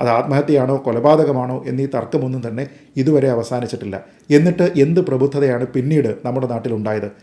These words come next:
അഡ്മിനിസ്ട്രേറ്റേഴ്സിൻ്റെ ഭാഗത്തു നിന്നായിക്കോട്ടെ, ഭരണകർത്താക്കളുടെ ഭാഗത്തു നിന്നായിക്കോട്ടെ, മറ്റ് വിദ്യാർത്ഥികളുടെ ഭാഗത്തു നിന്നായിക്കോട്ടെ, എന്ത് തരത്തിലുള്ള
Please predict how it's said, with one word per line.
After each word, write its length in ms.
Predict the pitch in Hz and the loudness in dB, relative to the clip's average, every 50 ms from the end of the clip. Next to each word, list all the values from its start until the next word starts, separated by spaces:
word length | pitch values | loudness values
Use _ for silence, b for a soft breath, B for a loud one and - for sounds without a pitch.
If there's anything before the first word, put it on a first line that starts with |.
| b b b b b b 120 | b b b b b b -6
അഡ്മിനിസ്ട്രേറ്റേഴ്സിൻ്റെ 840 | 120 120 151 156 151 - - 160 151 156 160 - - 147 143 139 127 127 | -4 -2 -2 -2 -2 0 2 2 2 2 2 0 0 -2 -2 -2 0 0
ഭാഗത്തു 280 | 123 123 127 123 135 127 | 0 0 0 0 0 -2
നിന്നായിക്കോട്ടെ, 480 | 120 120 113 110 107 120 107 - 123 147 156 - | -2 -2 -4 -4 -6 -6 -6 -6 -6 -8 -6 -6
ഭരണകർത്താക്കളുടെ 760 | 120 110 117 139 147 151 151 151 - 143 143 - 143 131 127 - | -6 -4 -2 -2 0 0 0 0 -2 -2 -2 -2 -2 -2 -2 -2
ഭാഗത്തു 280 | 120 113 113 117 120 123 | -2 -4 -4 -2 -4 -4
നിന്നായിക്കോട്ടെ, 460 | 117 113 110 107 104 - 110 101 131 156 165 B B B B B B 131 | -4 -4 -6 -6 -6 -8 -6 -4 -4 -4 -4 B B B B B B 0
മറ്റ് 200 | 139 135 - 185 - | 2 4 4 4 4
വിദ്യാർത്ഥികളുടെ 600 | 120 117 143 160 156 160 - 160 165 165 156 - 127 | 4 2 2 2 2 2 0 0 0 0 0 0 -2
ഭാഗത്തു 300 | 117 117 120 127 131 139 | -2 -2 -2 0 0 0
നിന്നായിക്കോട്ടെ, 460 | 127 120 113 107 107 - 113 - 127 131 127 - 135 139 | 0 -2 -4 -6 -6 -6 -6 -4 -4 -4 -4 0 2 2
എന്ത് 160 | 147 160 185 190 170 | 4 4 4 4 4
തരത്തിലുള്ള 400 | 127 127 127 135 117 110 117 | 2 -2 -2 -2 -2 -2 -2